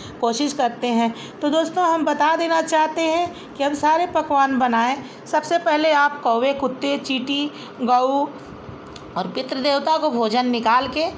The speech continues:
तब आप ब्राह्मणों को भोजन दीजिए, भोज कराइए और उसके बाद उनका भोज कराने के बाद उनको दक्षिणा दीजिए और आप दक्षिण दिशा में ही बैठ के उनको जहाँ तक हो सके तो आप भोजन कराने की कोशिश करिए।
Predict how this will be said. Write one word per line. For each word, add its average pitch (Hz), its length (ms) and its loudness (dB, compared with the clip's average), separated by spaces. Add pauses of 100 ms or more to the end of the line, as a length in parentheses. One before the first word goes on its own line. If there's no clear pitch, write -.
(280)
तब 294 140 4
आप 302 140 4
ब्राह्मणों 269 480 4
को 339 140 0
भोजन 220 480 2
दीजिए, 294 460 0
भोज 214 300 -2
कराइए 294 580 2 (500)
और 247 120 2
उसके 320 240 0
बाद 330 400 2 (280)
उनका 254 260 2
भोज 269 300 2
कराने 294 420 2
के 320 120 -2
बाद 330 340 2 (300)
उनको 240 300 0
दक्षिणा 269 440 2
दीजिए 311 540 0 (400)
और - 500 2
आप 254 320 2
दक्षिण 359 380 -2
दिशा 311 340 2
में 320 140 0
ही 359 120 0
बैठ 285 360 2
के 339 60 0
उनको 330 520 2 (280)
जहाँ 277 320 2
तक 311 160 0
हो 285 220 4
सके 330 340 0
तो 359 100 -2
आप 269 220 2
भोजन 277 320 0
कराने 277 360 2
की 262 120 0
कोशिश 240 380 0
करिए। 302 500 2